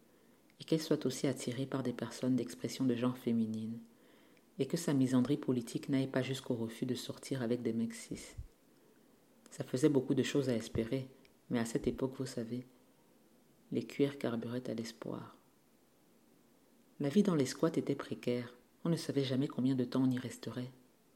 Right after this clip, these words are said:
Et quand on vivait avec des sans-papiers, enfin, des soldats, on ne savait jamais si on allait les revoir le soir ou si la police les aurait arrêtés. Mais Jacques Nanceau se dit que si une soldat comme Sipora essayait de cultiver un jardin secret dans un squat,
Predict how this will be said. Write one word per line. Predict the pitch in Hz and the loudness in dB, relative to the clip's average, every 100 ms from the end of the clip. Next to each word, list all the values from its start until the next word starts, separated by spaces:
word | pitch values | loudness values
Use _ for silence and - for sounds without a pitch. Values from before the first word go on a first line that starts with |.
| - | -6
Et | 123 | -4
quand | 156 156 | -4 -2
on | |
vivait | 139 131 139 | -2 0 2
avec | 131 131 | 2 2
des | 123 | 0
sans-papiers, | - 127 117 - 135 139 - _ _ _ | -2 -2 -4 -4 -8 -8 -14 _ _ _
enfin, | 147 - 110 - - - - - _ _ _ _ | -6 -4 -6 -6 -18 -20 -20 -20 _ _ _ _
des | 131 127 | -2 -2
soldats, | - 131 127 127 135 - - - - - - - _ _ _ _ _ - | 2 4 6 4 2 -8 -20 -20 -20 -20 -20 -20 _ _ _ _ _ -4
on | |
ne | 156 | -2
savait | - 131 147 | 0 2 2
jamais | 135 127 139 | 4 2 2
si | - | 0
on | 135 | 2
allait | 123 131 | 2 2
les | 127 | 0
revoir | 117 113 117 127 127 | -2 -2 0 0 0
le | 117 | -4
soir | - - 123 127 127 | -4 0 0 0 -2
ou | 120 113 - - - | -6 -6 -12 -20 -14
si | - 131 | -2 0
la | 120 | 0
police | 120 117 127 | 0 -2 0
les | 123 113 | 0 0
aurait | 113 117 113 | -4 -6 -8
arrêtés. | 110 - 113 113 - _ _ _ _ - _ _ _ _ - - - | -10 -8 -10 -10 -16 _ _ _ _ -20 _ _ _ _ -20 -8 -2
Mais | 127 | 0
Jacques | 156 165 | 0 2
Nanceau | 135 123 156 | 2 2 0
se | 156 | 2
dit | 127 143 | -2 -2
que | - | -2
si | 139 - 170 | -2 0 0
une | 156 | 0
soldat | - 127 127 139 - - - | 0 0 0 -2 -6 -20 -4
comme | 143 139 | -2 0
Sipora | 131 - 135 135 - | -2 -2 0 2 0
essayait | 123 - 135 | -2 0 2
de | 131 | 2
cultiver | 127 123 - 123 | -2 -4 -2 0
un | 135 | 0
jardin | 123 117 131 | 0 0 0
secret | - 110 - | -2 -4 -2
dans | 117 117 | 0 0
un | 131 | 0
squat, | 127 - 123 - | -2 -2 -2 -4